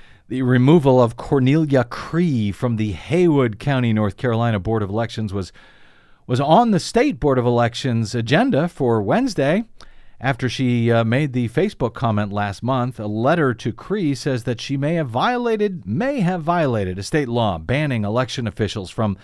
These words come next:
making public statements that support or oppose political candidates.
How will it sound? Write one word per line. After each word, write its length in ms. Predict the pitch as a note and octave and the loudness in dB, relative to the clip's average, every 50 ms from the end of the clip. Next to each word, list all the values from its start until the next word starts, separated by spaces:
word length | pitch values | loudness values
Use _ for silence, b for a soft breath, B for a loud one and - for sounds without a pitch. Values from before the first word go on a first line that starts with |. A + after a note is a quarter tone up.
| B B B B B B | B B B B B B
making 400 | B2 C#3 D3 - D3+ C3+ B2+ A#2+ | -2 -2 0 0 -2 -2 -2 -2
public 460 | - - - G#3+ E3+ E3+ E3 D#3 - | -2 0 0 0 2 2 0 0 0
statements 460 | - F#3 G3 - A2+ B2 B2+ B2 - | 0 0 0 0 0 -2 -4 -4 -2
that 180 | - B2+ B2 - | -4 -4 -4 -4
support 560 | - - C#3 - - - E3+ D#3+ E3 E3 - | -4 -4 -2 -2 0 0 0 0 0 -2 -2
or 200 | - B2+ C3 B2+ | 0 0 0 0
oppose 560 | A#2+ - - - F3+ F#3 F3 D#3 D3 C3+ - - B B B B B B B | 0 -2 -4 -2 0 0 2 0 0 -2 -4 -8 B B B B B B B
political 520 | - E3 D3+ C#3 C#3+ C3 B2+ A#2+ - A2+ | -2 -2 0 0 0 -2 -2 -4 -6 -8
candidates. 680 | G#2 - - - F#3+ F#3 F#3+ F3 C3+ A#2+ A#2+ B2+ B2 - | -8 -6 -4 -2 0 2 2 2 2 2 2 0 -2 -6